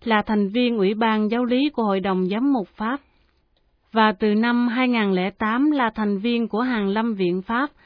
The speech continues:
thay thế sử gia René Raymond. Đức cha Dajon là một nhà trí thức và cũng là tác giả của nhiều sách.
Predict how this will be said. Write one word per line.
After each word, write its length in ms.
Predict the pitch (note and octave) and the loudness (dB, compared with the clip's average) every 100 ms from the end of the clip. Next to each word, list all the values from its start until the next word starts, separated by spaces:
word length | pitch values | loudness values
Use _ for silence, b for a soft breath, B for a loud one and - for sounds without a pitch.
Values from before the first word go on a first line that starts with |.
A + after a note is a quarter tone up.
| b b - | b b -6
thay 240 | A3+ G#3 | -4 -2
thế 260 | A3+ A#3 C#4 | -2 0 -2
sử 140 | G#3+ | -2
gia 340 | G3+ A3+ A3 G#3+ | -2 0 0 0
René 500 | A3 A3 G#3+ A3 G#3+ G3 | 0 0 0 0 0 0
Raymond. 500 | G#3+ G#3+ G#3+ G#3 G3 b b b b b _ _ _ - | 0 2 2 0 -2 b b b b b _ _ _ -6
Đức 160 | B3+ C#4+ - | -4 -4 -2
cha 260 | A#3 A3+ | -2 -2
Dajon 720 | G#3 G#3+ G#3+ G3 A3 G#3+ G3+ G3+ | -2 0 -2 -2 -2 0 -2 -2
là 140 | G3+ | 0
một 220 | G3 F#3+ | 0 0
nhà 200 | G#3 G3 F3 | 0 0 -2
trí 200 | A#3 C4 | -4 -4
thức 280 | C4+ C#4+ D4+ b b b | -2 -4 -4 b b b
và 160 | A3 G3+ | -2 0
cũng 200 | G3 A#3 | 0 0
là 220 | B3+ G3+ | 0 -2
tác 260 | F#3 C4+ C#4 | -2 -4 -4
giả 220 | F#3+ F3 A3+ | -6 -4 -6
của 100 | A3+ | -2
nhiều 320 | B3+ B3 G3 | 0 0 0
sách. 240 | F3+ B3 | -4 -8